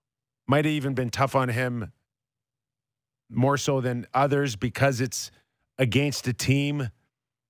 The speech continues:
that traded him, a team that he admires,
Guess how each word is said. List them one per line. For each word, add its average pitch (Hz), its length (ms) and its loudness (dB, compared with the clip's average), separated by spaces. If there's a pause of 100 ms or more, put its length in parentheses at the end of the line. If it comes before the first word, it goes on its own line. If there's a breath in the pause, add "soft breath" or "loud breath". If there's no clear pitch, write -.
(280)
that 120 240 2 (420)
traded 143 460 2
him, 135 400 0 (960)
a 113 40 0
team 147 280 2
that 131 180 0
he 123 420 -2 (1080)
admires, 135 880 2